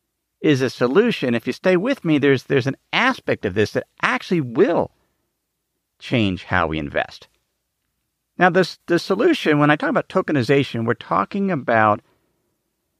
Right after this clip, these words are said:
essentially blockchain technology, a distributed ledger in which, if, and we've discussed this in, in a number of the Bitcoin episodes, where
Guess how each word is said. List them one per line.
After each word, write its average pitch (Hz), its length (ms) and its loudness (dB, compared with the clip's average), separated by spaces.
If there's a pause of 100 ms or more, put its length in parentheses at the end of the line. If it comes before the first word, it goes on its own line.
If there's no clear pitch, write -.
(160)
essentially 147 800 0 (180)
blockchain 120 640 0
technology, 90 760 -6 (500)
a 113 120 2
distributed 196 680 0 (220)
ledger 107 640 0 (760)
in 120 220 2
which, 110 300 2
if, - 260 -10
and 120 160 0
we've 127 200 -2
discussed - 440 -2
this - 160 -2
in, 120 260 2
in 113 380 0 (240)
a 113 100 0
number 113 220 2
of 98 80 0
the 98 80 0
Bitcoin 98 520 0 (120)
episodes, 80 720 -4 (880)
where 131 300 4